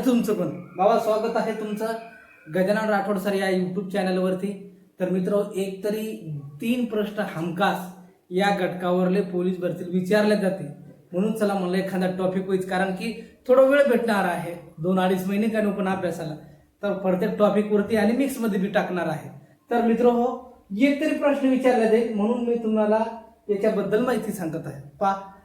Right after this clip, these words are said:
आणि अतिशय शॉर्ट ट्रिक, सूत्र गित्र काहीच नाही, फक्त संख्या कशी उचलायची असा प्रश्न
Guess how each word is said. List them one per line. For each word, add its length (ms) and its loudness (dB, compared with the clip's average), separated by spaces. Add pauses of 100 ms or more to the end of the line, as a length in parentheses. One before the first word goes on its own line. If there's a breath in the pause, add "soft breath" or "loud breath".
(100)
आणि 180 6
अतिशय 600 4
शॉर्ट 540 4
ट्रिक, 200 6 (680)
सूत्र 260 -2
गित्र 340 -4
काहीच 320 -4
नाही, 120 -6
फक्त 220 -6
संख्या 320 -4
कशी 220 -6
उचलायची 460 2 (440 loud breath)
असा 320 4
प्रश्न 380 -2